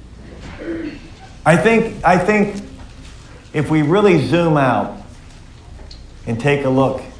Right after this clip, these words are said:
at how we are doing as a people, I, I feel encouraged that, that, that we are doing okay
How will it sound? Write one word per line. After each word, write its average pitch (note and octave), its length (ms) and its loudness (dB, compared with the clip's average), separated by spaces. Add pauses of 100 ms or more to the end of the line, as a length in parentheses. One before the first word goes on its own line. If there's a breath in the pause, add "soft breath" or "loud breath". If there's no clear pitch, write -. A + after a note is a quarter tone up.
(680)
at G#2 100 -6
how C#3+ 260 4
we C#3 120 4
are C3+ 240 6
doing A#2 320 2
as G#2 160 -4
a G#2+ 60 -2
people, F#2+ 640 -2
I, D3 400 4
I F3+ 120 4
feel B2 240 4
encouraged G2+ 720 -2 (640)
that, B2 300 -4
that, A2+ 380 0 (540)
that C3 200 4
we D3 140 6
are F#3 240 10
doing E3 280 8
okay C#3 560 2